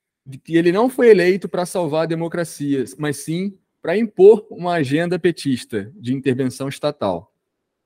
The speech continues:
O jornal classifica também a ofensiva lulopetista como indecorosa. Lulopetista é um termo sempre usado pejorativamente contra Lula e o P T, né? Sem o discurso de frente ampla, que inclui o Alckmin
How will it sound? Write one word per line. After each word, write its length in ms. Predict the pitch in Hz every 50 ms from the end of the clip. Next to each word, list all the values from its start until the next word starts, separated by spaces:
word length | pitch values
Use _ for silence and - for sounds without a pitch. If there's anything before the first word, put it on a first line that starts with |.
| _ _ _
O 40 | -
jornal 300 | 117 135 135 131 139 143
classifica 480 | 143 151 131 - - - 143 147 147 143
também 260 | - 131 131 135 151
a 60 | 156
ofensiva 720 | 151 143 - 143 139 127 - - 147 156 165 156 170 - - - _ _ _
lulopetista 1040 | - 139 147 208 240 247 247 254 180 160 - - 170 180 185 - - - 185 185 185 _ _ _ _
como 240 | - 143 151 160 160
indecorosa. 640 | 156 143 156 151 - 160 139 120 110 107 101 110
Lulopetista 640 | 123 160 196 202 190 165 139 - - 180 160 - -
é 20 | 147
um 60 | 143
termo 240 | - 156 160 156 143
sempre 260 | - 175 208 - 180
usado 320 | 151 143 147 143 147 143 139 - _ _ _ -
pejorativamente 800 | 143 131 131 135 139 131 - 135 131 123 123 123 131 127 -
contra 340 | - - 127 127 127 123 123
Lula 240 | 120 123 123 127 131
e 20 |
o 40 | 135
P 120 | - - 135
T, 220 | - - 101 95
né? 180 | 95 92 92 107 _ _ _ _ _ _ _ _ _
Sem 320 | - - - - 185 208 220
o 40 |
discurso 500 | 196 196 - - - 175 185 190 160 -
de 100 | 151 151
frente 380 | 143 - 156 147 147 139 - 139
ampla, 460 | 135 156 175 180 160 - 127 107 101
que 180 | 98 - - 135
inclui 580 | 131 120 - 131 131 131 127 120 113 107 113 -
o 120 | - 117 120
Alckmin 560 | 123 123 123 - 117 113 113 117 113 -